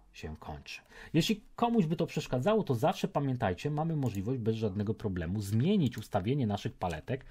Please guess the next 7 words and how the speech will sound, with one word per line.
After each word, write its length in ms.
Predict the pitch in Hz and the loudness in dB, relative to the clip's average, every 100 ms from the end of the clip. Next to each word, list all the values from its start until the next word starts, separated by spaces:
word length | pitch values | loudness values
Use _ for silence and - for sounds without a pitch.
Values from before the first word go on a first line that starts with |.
| - - | -18 -12
troszkę 360 | - 233 - 190 | -4 -4 2 4
dalej, 500 | 131 143 110 87 80 | 8 8 8 4 -2
czyli 360 | - 175 175 120 143 | -4 -2 -2 0 6
minus 300 | 208 196 151 | 6 6 4
dwieście 560 | 123 117 95 - 214 254 - - - - - - - - 202 | 2 2 2 0 -2 -2 -8 -18 -18 -20 -20 -20 -20 -8 0
i 220 | 226 226 - _ _ | 0 -2 -12 _ _
tutaj 400 | 107 104 95 90 | -6 -2 -2 -2